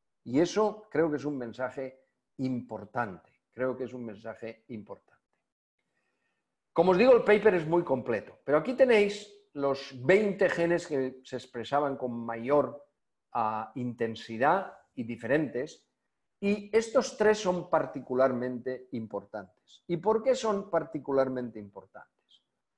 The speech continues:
Porque el gen llamado apoe es un gen que está relacionado con la alteración del metabolismo de los lípidos que sabéis que llevan a la producción de esteroides. Y todos los que habéis estudiado la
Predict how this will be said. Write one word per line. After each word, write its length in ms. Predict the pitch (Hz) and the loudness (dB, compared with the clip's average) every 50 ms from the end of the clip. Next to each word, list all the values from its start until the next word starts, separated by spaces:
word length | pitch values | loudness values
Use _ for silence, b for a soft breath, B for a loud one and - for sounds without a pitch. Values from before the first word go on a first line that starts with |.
| _ _ _ _ _ | _ _ _ _ _
Porque 320 | - 160 156 156 - 170 | 2 2 2 2 2 2
el 80 | 160 160 | 2 2
gen 340 | 160 - 233 262 262 269 247 | 2 0 2 2 2 2 2
llamado 680 | 220 185 175 175 175 170 160 156 143 131 131 - - - | 0 2 4 4 4 4 4 4 2 2 0 -4 -8 -10
apoe 680 | 117 110 - - 175 185 143 113 98 92 101 - _ _ _ _ _ _ _ _ | -10 -10 -2 2 4 4 4 2 0 -4 -10 -16 _ _ _ _ _ _ _ _
es 160 | 180 185 - | -8 -6 -4
un 120 | 208 180 - | -4 -4 -4
gen 540 | - 170 175 151 120 110 104 101 - _ _ _ _ _ _ _ _ _ _ _ _ _ _ _ _ _ | -2 0 0 0 0 -2 -6 -12 -18 _ _ _ _ _ _ _ _ _ _ _ _ _ _ _ _ _
que 460 | - 165 156 151 151 151 151 - - - | 2 4 6 8 6 6 4 0 -6 -8
está 320 | 165 143 - - - 220 | -8 -8 -8 0 2 2
relacionado 760 | 233 233 233 220 214 196 - 185 156 156 160 143 123 117 117 | 4 4 4 4 4 2 2 0 0 2 2 2 0 -2 -2
con 340 | - 123 131 139 139 135 - - | -4 -4 -4 -4 -4 -10 -8 -2
la 140 | 139 135 131 | 0 2 2
alteración 600 | 127 - - 135 123 120 120 120 143 156 165 151 | 2 0 0 0 0 0 0 0 0 0 2 2
del 140 | 147 139 | 0 0
metabolismo 800 | 127 123 120 120 - 123 120 120 120 127 143 143 147 147 139 135 | 0 -2 -4 -2 0 0 0 0 0 -2 -2 -2 -2 -4 -2 -2
de 80 | 131 123 | -2 -4
los 180 | 117 110 - | -4 -6 -4
lípidos 480 | 127 139 156 151 - 120 120 135 135 - | -2 0 0 0 -2 -2 -4 -4 -4 -6
que 100 | - 110 | -10 -10
sabéis 380 | - 117 113 127 147 147 147 | -8 -6 -2 -2 -2 -2 -2
que 140 | - - 127 | -6 -6 -4
llevan 400 | 117 123 131 135 131 131 135 135 - _ - | -2 -2 0 0 0 -2 -2 -8 -14 _ -2
a 100 | 127 131 | 0 0
la 140 | 127 117 | 0 -2
producción 480 | - 127 127 123 120 113 - 131 127 120 | -2 -4 -6 -6 -8 -8 -8 -8 -6 -4
de 60 | 117 113 | -6 -6
esteroides. 720 | - - - 127 165 185 156 120 107 98 - _ _ _ _ _ _ _ _ _ _ _ _ _ _ | -6 -4 0 4 4 4 4 2 -2 -8 -12 _ _ _ _ _ _ _ _ _ _ _ _ _ _
Y 320 | - 151 143 - - _ _ | -6 -6 -6 -6 -10 _ _
todos 300 | - 196 220 233 240 220 | 6 6 8 8 6 4
los 220 | 202 190 160 - | 4 0 -4 -4
que 80 | - 147 | -4 -2
habéis 220 | 156 180 175 143 | -2 0 -2 -2
estudiado 500 | 151 139 - _ - 139 135 147 156 156 | -6 -12 -14 _ -10 -6 -2 2 2 4
la 340 | 147 135 131 123 117 - - | 4 2 0 -2 -4 -8 -14